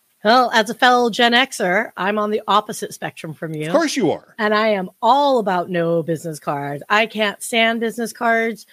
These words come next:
Speaker 1: I don't follow through when I get business cards. I lose ninety percent of business cards I receive, though I intentionally have, like, a spot in, like,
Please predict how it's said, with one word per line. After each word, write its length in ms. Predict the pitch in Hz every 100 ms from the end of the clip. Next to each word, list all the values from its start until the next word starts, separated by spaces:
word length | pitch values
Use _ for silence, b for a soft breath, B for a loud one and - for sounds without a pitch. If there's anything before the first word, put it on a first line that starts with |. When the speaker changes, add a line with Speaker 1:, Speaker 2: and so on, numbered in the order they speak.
| B B -
Speaker 1:
I 640 | 190 185 185 190 190 190 - _ -
don't 280 | 202 196 - _ _
follow 320 | 214 214 220
through 500 | 202 - 208 240 247
when 180 | 254 220
I 80 | 220
get 200 | 214 233
business 260 | 220 226 214
cards. 260 | 240 220 -
I 160 | 240
lose 600 | 254 220 254 240 196 160 - _
ninety 300 | 208 208 208
percent 280 | 202 214 190
of 80 | 180
business 240 | 180 180
cards 280 | - 165 -
I 80 | 170
receive, 520 | 165 165 - 156 151 B B 180
though 180 | 214
I 120 | 226 208
intentionally 640 | 190 185 - 214 240 226
have, 280 | 202 196 180
like, 240 | 180 165 -
a 80 | 165
spot 440 | - - 180 202 - _ b b 202
in, 300 | 196 180 170
like, 240 | 170 170